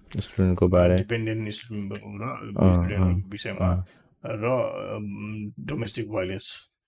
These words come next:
Speaker 1: डोमेस्टिक भाइलेन्स।
Speaker 2: मिक्सअप गरेर चाहिँ बनाउने
Speaker 1: डोमेस्टिक भाइलेन्स, अ,
Speaker 2: मैले
Speaker 1: को बारे।
Speaker 2: दुईटा फिल्म बनाउँछु, यो डोमेस्टिक भा-, यसमा अलिअलि छ, तर त्यति छैन,
Speaker 1: हजुर।
Speaker 2: डोमेस्टिक भाइलेन्समा।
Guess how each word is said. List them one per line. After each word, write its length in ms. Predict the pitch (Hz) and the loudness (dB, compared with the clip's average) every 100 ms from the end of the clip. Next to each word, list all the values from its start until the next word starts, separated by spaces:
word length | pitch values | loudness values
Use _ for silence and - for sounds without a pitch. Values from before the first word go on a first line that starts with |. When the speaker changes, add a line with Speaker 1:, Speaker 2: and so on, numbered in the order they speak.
| 104 | 0
Speaker 1:
डोमेस्टिक 400 | 92 87 101 92 | 2 2 0 2
भाइलेन्स। 300 | 87 87 92 | 4 2 0
Speaker 2:
मिक्सअप 380 | 104 101 - 101 | -6 -8 -8 -8
गरेर 400 | 120 - 107 101 | -8 -8 -10 -12
चाहिँ 180 | - 98 | -10 -6
बनाउने 440 | 92 - - 110 - _ - - 95 | 2 2 2 -6 -12 _ -20 -6 0
Speaker 1:
डोमेस्टिक 500 | 101 107 113 - 120 | 6 8 6 8 8
भाइलेन्स, 680 | 104 87 90 95 92 - - 82 | 10 10 8 6 2 -4 -4 2
अ, 20 | |
Speaker 2:
मैले 840 | 92 90 87 85 82 - 117 98 | 4 4 4 2 0 -4 -2 2
Speaker 1:
को 60 | 90 | 4
बारे। 120 | 90 | 4
Speaker 2:
दुईटा 120 | 95 | 4
फिल्म 300 | 127 117 117 | 2 0 0
बनाउँछु, 300 | 107 101 104 | -2 -2 -2
यो 140 | 104 104 | -2 -2
डोमेस्टिक 380 | 104 110 107 | -2 -4 -4
भा-, 120 | 104 110 | -4 -4
यसमा 200 | 120 110 | -2 0
अलिअलि 340 | 120 120 113 | 2 2 0
छ, 120 | 113 | -2
तर 360 | 123 - 123 110 | -6 -6 -8 -6
त्यति 320 | 120 107 107 | -6 -6 -6
छैन, 280 | - 98 117 | -6 -4 -4
Speaker 1:
हजुर। 680 | 120 - - 92 87 87 85 | -6 -6 -2 0 0 -2 -2
Speaker 2:
डोमेस्टिक 400 | 95 101 - 95 | -4 -10 -12 -10
भाइलेन्समा। 600 | 90 98 98 - 139 | -10 -12 -14 -14 -10